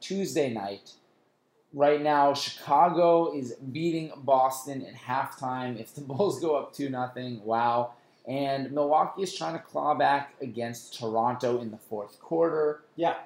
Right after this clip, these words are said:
Speaker 1: I just wondered aloud if Rondo was better than Isaiah Thomas. He just doesn't care about the regular season. We'll get to that.
Speaker 2: All right, so awards, M V P. We're just talking M V P.
Speaker 1: Sure.
Speaker 2: It's the only award worth, I think, going back and forth about. So,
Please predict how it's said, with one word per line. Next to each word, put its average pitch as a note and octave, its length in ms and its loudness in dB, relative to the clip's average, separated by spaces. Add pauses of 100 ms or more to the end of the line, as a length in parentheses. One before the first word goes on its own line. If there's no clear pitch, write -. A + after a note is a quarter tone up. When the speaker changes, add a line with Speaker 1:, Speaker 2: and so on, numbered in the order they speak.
Speaker 1:
I D3 140 6
just D#3+ 260 -2
wondered D3 340 -2
aloud A#2+ 440 2
if A2+ 180 -8
Rondo B2+ 540 2
was B2 220 0
better B2 360 -2
than B2 160 0
Isaiah A#2+ 380 -4
Thomas. C3 420 -6
He D#3+ 60 -12
just D#3+ 220 -6
doesn't B2+ 320 -2
care C3+ 120 -4
about B2+ 220 -4
the A2+ 60 -16
regular A2+ 340 -8
season. A#2+ 440 -8 (1160)
We'll D#3 180 0
get C#3 180 6
to - 100 -4
that. - 260 -6 (100)
Speaker 2:
All D3+ 100 2
right, - 180 -4
so D3 180 2
awards, C3+ 540 -2
M D3+ 80 -8
V C#3+ 120 -2
P. D3 340 -6
We're F3 80 0
just G#3 160 -2
talking C#3+ 280 4
M A#2+ 140 -8
V - 60 -20 (100)
P. - 60 -12
Speaker 1:
Sure. E3+ 260 -2
Speaker 2:
It's E3+ 140 -10
the A#3 100 -2
only F#3+ 160 2
award C3+ 380 0
worth, B2+ 340 -6
I A#2+ 60 -6
think, A#2 280 -16 (800)
going C#3 180 -6
back C3+ 200 -6
and B2 100 -14
forth B2 240 -8
about. A2+ 300 -8
So, F3 400 0